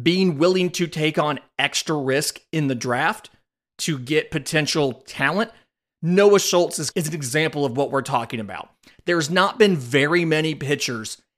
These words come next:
his size able to make it work at the major league level. And had a flexor strain, so again, didn't debut until June, got ten starts,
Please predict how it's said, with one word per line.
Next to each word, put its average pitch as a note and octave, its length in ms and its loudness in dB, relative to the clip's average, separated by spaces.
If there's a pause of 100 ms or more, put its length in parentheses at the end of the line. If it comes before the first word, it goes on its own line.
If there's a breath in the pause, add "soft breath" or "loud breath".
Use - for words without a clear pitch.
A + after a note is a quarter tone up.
(140)
his D#3 280 -2
size B2 640 0 (400 soft breath)
able G3 380 4
to F#3 160 0
make D#3 300 0
it D#3 140 -4
work C#3 360 -2
at C3 180 -6
the C#3 60 -2
major B2+ 400 -4
league A#2 240 -10
level. F#2+ 400 -12 (220)
And D#3 300 0 (920)
had F3+ 180 0
a F#3 60 0
flexor F#3 480 2
strain, F3 420 0
so C#3+ 120 -8
again, A2 280 -8
didn't D3 260 -2
debut E3 400 0
until F3+ 260 0
June, C#3 360 0
got C3 300 -4
ten B3 420 2
starts, D#3 560 2